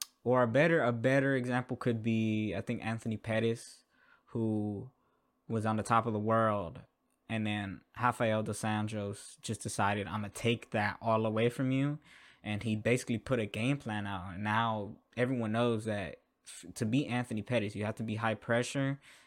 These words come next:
have to get takedowns, and for sure you'll, you'll beat him. You don't wanna strike with him. Maybe you can now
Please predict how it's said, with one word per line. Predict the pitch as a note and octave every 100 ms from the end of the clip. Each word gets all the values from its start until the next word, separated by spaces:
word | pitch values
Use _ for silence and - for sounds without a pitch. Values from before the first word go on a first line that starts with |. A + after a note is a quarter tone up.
| -
have | A2+
to | A#2
get | A2 -
takedowns, | A#2+ B2 C3+ B2+ B2 B2 B2 - _ _ _
and | G#2 G2+ A2
for | G#2+
sure | - A#2 A2
you'll, | A2 G#2+ F2
you'll | G2+ G#2
beat | A#2+ A#2
him. | G#2 G#2
You |
don't | A2 D3
wanna | C3+ A2
strike | - B2 C3+ C3+
with | G#2+
him. | G#2+ G2 G2+
Maybe | A#2 C#3+
you | C3+
can | A2 C#3+ B2+ G#2+
now | G#2+ A2+ G#2+ F#2+ G#2